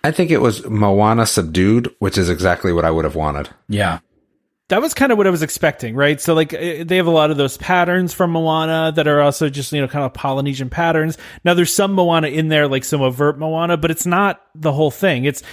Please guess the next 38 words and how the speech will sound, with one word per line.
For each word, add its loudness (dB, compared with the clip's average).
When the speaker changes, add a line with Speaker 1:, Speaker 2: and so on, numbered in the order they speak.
Speaker 3:
it's 0
kinda, 2
I 0
think 0
when 0
we 2
talked 0
about 0
this -4
originally, 0
I 4
had 0
said 2
I, 2
I -4
expect -2
them 0
to 2
do 2
what 0
they 2
did 0
at -4
Animal -8
Kingdom, 0
where 2
it's -4
like, 0
you 2
see 2
some, 0
like, 2
Lion 2
King-esque 0
stuff -2
in -4
the 2
rooms. 2